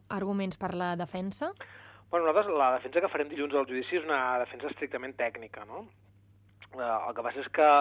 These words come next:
Speaker 2: mm, quan parlem de delictes de terrorisme, i més quan parlem d'un context en què no hi ha hagut, eh, ni cap tipus d'atemptat, ni cap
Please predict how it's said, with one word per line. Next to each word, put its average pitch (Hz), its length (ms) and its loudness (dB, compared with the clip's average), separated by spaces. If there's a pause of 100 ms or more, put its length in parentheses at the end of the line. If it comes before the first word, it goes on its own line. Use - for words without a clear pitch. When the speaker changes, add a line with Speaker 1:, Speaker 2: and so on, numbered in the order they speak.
(160)
Speaker 2:
mm, 123 680 -16
quan 127 220 -6 (400)
parlem 123 240 -8
de 139 80 -2
delictes 143 320 -4
de 131 100 -4
terrorisme, 139 720 -4
i - 20 -10
més 139 220 -6 (160)
quan 123 240 -4
parlem 127 360 -6 (560)
d'un 135 200 -8
context 135 520 -2
en 127 100 -8
què 131 100 -6
no 131 100 -6
hi 131 60 2
ha 127 80 2
hagut, 131 300 -4
eh, 131 200 -4
ni 127 80 -12
cap - 200 -6
tipus 123 240 -10
d'atemptat, 131 720 0
ni 123 100 -16
cap - 140 -8